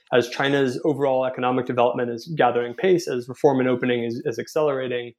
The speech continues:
these two, you know, central agricultural provinces next door to one another are both feeling increasingly that they're getting left behind. And this, uh, causes concern of the type I described in, in Hunan, uh, in, in Hunan's policy elites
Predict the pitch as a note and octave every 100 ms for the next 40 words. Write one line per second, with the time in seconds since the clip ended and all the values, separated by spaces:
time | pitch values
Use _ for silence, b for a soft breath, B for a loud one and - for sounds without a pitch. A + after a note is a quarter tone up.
0 | b b _ D3+ D3 - F3+ D#3+ D#3+ C#3+
1 | D#3 C3+ - E3+ D3+ D3+ C3+ B2+ A#2+ D#3+
2 | - B2+ B2+ B2 B2 B2+ A#2+ C3 - -
3 | F#3 C#3 B2+ B2 B2 B2 A#2+ _ _ -
4 | C#3 C3 D3 D3 - C3+ B2 B2 A#2+ -
5 | C3 C3+ B2 A#2+ B2+ B2+ A#2+ A#2 A#2+ -
6 | - B2 A2 - D3+ _ _ - C#3 D3+
7 | D#3 - _ D#3 B2 - C3+ B2+ B2 A#2+
8 | - A#2+ - C3+ C3 B2 B2 C3 B2 A#2+
9 | B2 - A#2+ A#2 A#2+ A#2 _ b - C3
10 | A#2+ A#3+ D3 B2+ B2 B2+ B2+ A#2+ - -
11 | C3+ C3 - C3+ B2+ F3+ C3+ B2+ B2 A#2
12 | A2+ B2 A#2 A#2+ A2